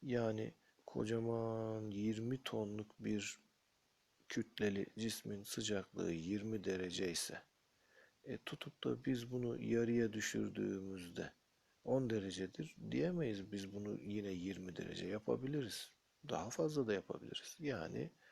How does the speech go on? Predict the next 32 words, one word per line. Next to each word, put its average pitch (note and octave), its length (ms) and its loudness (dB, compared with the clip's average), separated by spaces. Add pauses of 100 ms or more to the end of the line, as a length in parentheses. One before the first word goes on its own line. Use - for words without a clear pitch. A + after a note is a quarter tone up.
(140)
arkadaşlar - 600 -2
maddenin G#2+ 680 -2
cinsine G#2 480 -4
ve - 60 -6
miktarına G#2 520 -4
bağlı A2 300 0
değildir. - 400 -8 (500)
Temel A#2 500 2
bir G2 240 2
büyüklüktür. - 720 -4
S - 180 -4
I A#2+ 160 2
birim A2 240 0
sisteminde B2+ 680 -2
de G2 180 -4
birimi A#2+ 420 0 (440)
Kelvin'dir. F#2 720 0 (120)
Biz A#2+ 260 -4
bunu B2+ 340 -4
geçen A2+ 560 -2
dönem F#2 320 -4
yani G#2 380 0 (100)
birinci G#2 360 0
dönemde G#2 600 -2 (440)
anlattık. G#2+ 600 -4
Temel A#2+ 400 0
büyüklüklerde G2+ 800 -2
ne A#2+ 140 0
demiştik G2 460 -6
arkadaşlar? - 680 -4
Kodlama G2+ 440 -2
yaptık. - 560 -6